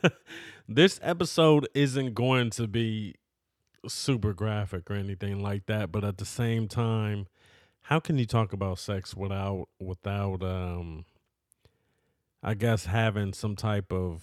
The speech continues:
you know,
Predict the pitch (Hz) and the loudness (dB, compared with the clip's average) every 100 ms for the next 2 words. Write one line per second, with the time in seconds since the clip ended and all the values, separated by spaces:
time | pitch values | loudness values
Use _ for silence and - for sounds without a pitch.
0 | - - - _ _ _ _ _ _ _ | -16 -20 -20 _ _ _ _ _ _ _
1 | _ _ _ _ _ _ _ - 104 98 | _ _ _ _ _ _ _ -2 0 0
2 | 87 80 | -2 -6